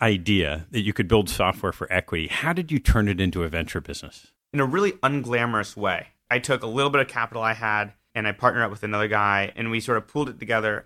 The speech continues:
Speaker 2: and hired some engineers and tested out whether or not this would work. And once we had some basic conviction, so this was my senior year in college, I basically went to anyone I had ever done consulting for, I had met, I had shared an elevator with, and said, "Hey, this is the idea. Will you give me ten, twenty-five thousand dollars, fifty thousand dollars, et cetera?"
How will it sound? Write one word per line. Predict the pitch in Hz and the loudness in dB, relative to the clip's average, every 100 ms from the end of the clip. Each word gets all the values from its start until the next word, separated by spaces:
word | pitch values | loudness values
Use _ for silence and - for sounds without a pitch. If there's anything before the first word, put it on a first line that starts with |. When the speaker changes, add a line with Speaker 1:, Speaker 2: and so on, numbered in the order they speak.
| - | -12
Speaker 2:
and | 110 | -2
hired | 123 120 | 2 2
some | 123 | 0
engineers | 113 107 107 104 101 | -6 -6 -6 -6 -8
and | 107 104 | -10 -6
tested | 120 113 104 | -4 -4 -2
out | 101 80 | -4 -2
whether | 101 98 | -2 -2
or | |
not | 92 - | -4 -6
this | 92 | -10
would | 101 90 | -10 -6
work. | 87 - _ _ _ _ - | -6 -8 _ _ _ _ 0
And | 147 | 4
once | 202 214 | 4 2
we | 220 | 0
had | 185 160 | 2 0
some | - 120 - | -2 -6 -2
basic | 117 117 135 | -2 -2 -4
conviction, | - 117 95 107 - 104 98 98 - _ _ _ | -6 -4 -2 -2 -2 -2 -2 -4 -10 _ _ _
so | - | -8
this | 123 127 | -6 -4
was | 127 | -2
my | 107 | -2
senior | - 123 120 | -2 -4 -2
year | 113 107 | 2 2
in | 101 | 0
college, | - 107 101 95 92 117 | 0 2 4 2 -2 0
I | |
basically | 151 156 160 | 0 0 0
went | 127 120 | 0 0
to | - - | -2 -2
anyone | 139 143 | 0 2
I | 131 | 2
had | 113 | 2
ever | 110 101 | 0 0
done | 101 95 | -2 -4
consulting | 101 - 156 156 127 | -6 -2 0 0 -4
for, | 127 113 107 98 _ _ - | 0 2 2 2 _ _ -4
I | 104 | 0
had | 98 107 | 2 2
met, | 156 147 135 - _ _ - | 4 6 4 0 _ _ 0
I | 113 | 2
had | 104 | 2
shared | - 107 | 2 0
an | 98 - | 0 4
elevator | 143 147 139 123 | 6 6 4 4
with, | 117 113 113 _ - | 2 0 -2 _ -4
and | 123 120 | -2 -2
said, | 127 110 | 0 0
"Hey, | 139 156 | 2 0
this | 139 131 | 0 -6
is | |
the | 113 110 | -4 -2
idea. | 107 120 151 143 | -2 0 2 2
Will | 120 131 | 0 -4
you | 117 | -2
give | 123 | -2
me | 117 107 | -4 -6
ten, | - 131 123 | -4 -4 -4
twenty-five | - 117 113 107 104 | -4 -6 -2 -2 0
thousand | 104 104 107 | -2 -2 -2
dollars, | 98 98 95 95 - | -2 -2 -4 -6 -8
fifty | - 117 107 | -6 -6 -4
thousand | 95 92 95 | -4 -4 -8
dollars, | 95 92 95 | -8 -8 -8
et | |
cetera?" | - 95 85 | -6 -4 -6